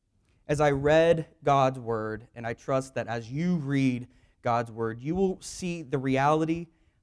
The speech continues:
of the gospel is much, much better than just the optimistic ideology of life is good. That even the bad news that comes with the gospel leads to a much happier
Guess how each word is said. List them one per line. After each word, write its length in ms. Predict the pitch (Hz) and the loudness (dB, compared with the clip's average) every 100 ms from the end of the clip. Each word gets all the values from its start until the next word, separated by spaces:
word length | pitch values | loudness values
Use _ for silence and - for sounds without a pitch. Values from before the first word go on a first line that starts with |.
| - | -14
of 80 | 127 | -10
the 60 | |
gospel 640 | 120 143 131 - - 110 107 | 2 4 4 0 -8 -8 -8
is 220 | 123 117 | -8 -10
much, 500 | 120 135 147 143 - - _ _ 101 | -6 -2 -2 -2 -14 -18 _ _ -18
much 500 | 110 131 131 - - _ _ _ _ | -4 -2 -2 -6 -20 _ _ _ _
better 560 | 110 113 120 110 104 - _ _ _ _ | -14 -6 -6 -6 -8 -14 _ _ _ _
than 240 | 117 117 | -10 -10
just 460 | 110 110 - - - _ - _ | -8 -10 -10 -20 -20 _ -20 _
the 120 | 110 | -6
optimistic 640 | 107 - 117 117 - 101 98 | -6 -6 -10 -14 -14 -14 -10
ideology 760 | 101 104 104 101 - - - _ _ _ _ - | -8 -8 -10 -12 -16 -20 -20 _ _ _ _ -14
of 200 | 101 117 _ _ - | -14 -16 _ _ -12
life 400 | 107 104 101 _ - | -8 -8 -10 _ -20
is 180 | 101 101 | -20 -16
good. 400 | 110 98 - _ _ _ _ _ _ _ _ _ _ _ _ - | -14 -14 -14 _ _ _ _ _ _ _ _ _ _ _ _ -4
That 420 | 135 123 - - _ | -2 -4 -10 -20 _
even 280 | 180 180 180 | -4 -2 -2
the 80 | |
bad 280 | 139 147 143 | 2 4 4
news 240 | 131 127 120 | 2 0 -2
that 80 | |
comes 340 | - 143 143 120 | -8 -4 -4 -6
with 120 | 123 | -12
the 60 | 107 | -8
gospel 460 | 113 117 - 110 | -4 -4 -6 -12
leads 280 | 107 110 - | -12 -12 -14
to 200 | - 127 | -8 -4
a 140 | 117 110 | -4 -6
much 460 | 104 104 123 - - _ | -12 -12 -10 -10 -16 _
happier 600 | - 113 - 104 98 101 | -8 -8 -8 -12 -14 -16